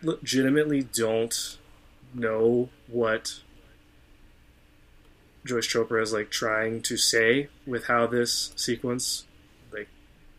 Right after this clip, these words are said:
plays out and eventually resolves. It's, like, genuinely, um, not confusing, but it is thought-provoking in a, in a way that I can't quite, uh, I can't figure out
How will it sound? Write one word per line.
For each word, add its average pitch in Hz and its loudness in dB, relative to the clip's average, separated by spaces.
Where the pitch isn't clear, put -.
plays 117 2
out 117 2
and 113 -6
eventually 117 -2
resolves. 113 -4
It's, - -6
like, 113 -2
genuinely, 120 0
um, 107 -6
not 160 -4
confusing, 147 4
but 131 0
it 131 0
is 120 2
thought-provoking 131 0
in 117 2
a, 120 -2
in 123 -4
a 113 0
way 117 6
that 113 -2
I 120 2
can't 113 -6
quite, 110 -2
uh, 107 -2
I 143 6
can't 156 6
figure 135 6
out 120 6